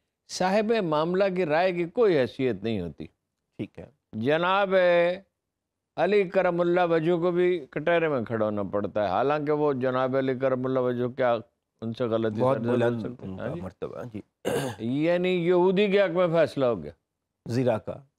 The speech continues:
Speaker 2: जी।
Speaker 1: क्योंकि गवाह नहीं था, कानून कानून है।
Speaker 2: जी।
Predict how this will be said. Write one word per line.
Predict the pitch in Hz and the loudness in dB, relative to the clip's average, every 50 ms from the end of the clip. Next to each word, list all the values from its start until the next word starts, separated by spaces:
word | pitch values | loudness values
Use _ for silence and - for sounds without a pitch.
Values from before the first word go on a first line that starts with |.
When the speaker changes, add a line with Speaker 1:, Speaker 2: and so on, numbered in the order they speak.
| _ - | _ -20
Speaker 2:
जी। | 90 - - | -18 -16 -8
Speaker 1:
क्योंकि | - 131 139 139 156 175 | -4 -4 -2 0 0 -2
गवाह | 156 147 165 165 180 185 190 | 0 0 0 2 2 2 0
नहीं | 180 185 190 196 175 | 0 -2 -4 -2 -2
था, | 180 | -4
कानून | 165 170 180 165 160 175 175 175 165 | -4 -2 -2 0 0 0 -2 -2 0
कानून | 175 165 160 160 175 185 180 | 0 0 0 0 -2 -4 -2
है। | 165 151 160 180 _ _ _ - | -4 -4 -6 -8 _ _ _ -12
Speaker 2:
जी। | 214 208 202 101 98 90 | -10 -8 -8 -8 -10 -12